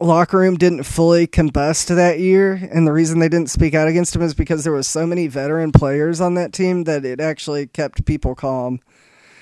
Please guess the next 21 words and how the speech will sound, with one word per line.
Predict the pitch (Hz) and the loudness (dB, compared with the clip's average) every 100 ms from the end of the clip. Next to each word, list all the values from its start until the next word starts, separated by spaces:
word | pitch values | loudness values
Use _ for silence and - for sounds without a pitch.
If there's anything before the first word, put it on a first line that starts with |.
| _ _ _ - | _ _ _ -8
Like, | 165 170 170 - _ _ _ | 0 0 0 -6 _ _ _
Deion | 156 202 202 196 | 0 2 2 0
Sanders | 190 190 185 185 170 | 0 2 2 2 0
was | 170 | -2
in | 180 | -2
his | 175 165 | -2 -4
thirties, | 175 170 170 170 151 | -2 0 2 0 0
Bruce | 156 170 | 0 0
Smith | - 165 170 170 | -4 -2 -4 -2
was, | 160 147 | -6 -4
like, | 151 - | -6 -4
thirty-four. | 156 160 156 147 160 160 160 156 | -2 -2 -2 -4 -2 0 0 -2
I | 147 | -2
mean, | 160 | -2
they | 170 | 0
had | 196 180 | 0 -2
some | - 170 | -4 -4
older | 160 165 151 | -4 -4 -4
guys | 151 151 147 147 | -4 -4 -6 -4
that | 143 76 - _ _ _ _ | -6 -8 -20 _ _ _ _
could, | 170 147 | -8 -8